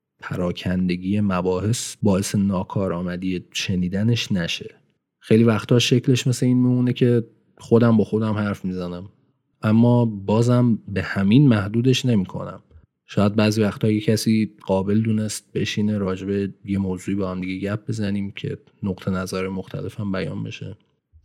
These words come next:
و یه چیز حالا، ام، اطلاعات مفیدی از توش در بیاد. در واقع برنامه‌ای که مد نظر دارم برای انتشار اینه که هر جمعه بتونم یه قسمت رکورد کنم،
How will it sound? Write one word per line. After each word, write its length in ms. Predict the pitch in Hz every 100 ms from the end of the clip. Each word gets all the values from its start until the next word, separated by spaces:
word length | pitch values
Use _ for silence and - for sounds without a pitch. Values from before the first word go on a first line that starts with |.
| _ _ _ _ _ -
و 400 | 98 92 90 90 - 104 110 - -
یه 540 | 107 101 98 101 98
چیز 360 | 98 - 104 101
حالا، 640 | 101 98 95 92 95 92 - _ _ _ 117
ام، 520 | 101 101 98 98 95 95 _ _ _ _
اطلاعات 560 | 110 - 98 92 101 -
مفیدی 600 | 104 98 - 107 104 87
از 160 | -
توش 200 | - 101
در 260 | - 87 82
بیاد. 300 | - 87 -
در 220 | - -
واقع 260 | 87 87 - _ _ _ _ _ _ _ -
برنامه‌ای 560 | 95 107 135 135 135
که 500 | 131 135 135 135 127 127 104
مد 400 | 113 117 117 117
نظر 460 | 117 113 120 120
دارم 580 | 117 120 117 117 117 113
برای 280 | 110 110 113
انتشار 500 | 110 113 - 117 113
اینه 260 | - 107
که 440 | 110 123 117 113 113 117
هر 320 | - 98 95
جمعه 400 | 98 95 92 110
بتونم 580 | 120 117 123 120 120 113
یه 120 | 110
قسمت 400 | 104 - 107 -
رکورد 320 | 95 95 87
کنم، 300 | - 82 95